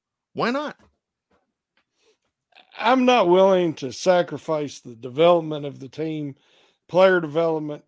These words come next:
Speaker 2: for a, a few wins and losses. Uh, you know, like last year, they won nine games, and that was on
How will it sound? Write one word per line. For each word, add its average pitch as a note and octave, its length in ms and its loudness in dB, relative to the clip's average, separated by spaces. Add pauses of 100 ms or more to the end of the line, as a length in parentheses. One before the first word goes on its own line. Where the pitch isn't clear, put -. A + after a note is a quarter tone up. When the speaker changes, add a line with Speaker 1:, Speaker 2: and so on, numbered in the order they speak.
(440)
Speaker 2:
for E3+ 560 0 (100)
a, D3+ 400 -6
a D#3 100 -8
few F#3+ 440 -10
wins E3+ 380 -4
and D3 100 -8
losses. D3+ 540 -6 (500)
Uh, D#3 300 -2 (240)
you - 200 -6
know, F#3+ 80 2
like F3 140 0
last G#3 260 -2
year, F#3+ 100 -6
they F#3+ 140 0
won G3+ 300 -2
nine F3 260 -2
games, D#3+ 420 -8 (640)
and E3+ 260 -4
that F#3 160 -2
was F3 200 -8
on E3+ 340 -4